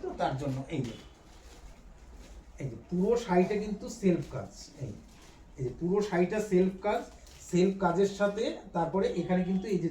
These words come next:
জরির কাজ রয়েছে, আর শাড়িটা খুবই নরম, খুবই সফট। আর বা-, এই যে জাম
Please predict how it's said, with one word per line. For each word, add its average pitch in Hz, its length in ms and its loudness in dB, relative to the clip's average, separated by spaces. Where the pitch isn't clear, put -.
জরির 160 360 2
কাজ 143 140 0
রয়েছে, 120 260 -2
আর 139 140 -6
শাড়িটা 180 300 0
খুবই 196 320 -2
নরম, 160 260 4
খুবই 185 240 0
সফট। - 300 -2
আর 127 100 0
বা-, 135 300 -2
এই 131 120 0
যে 170 80 4
জাম 165 180 2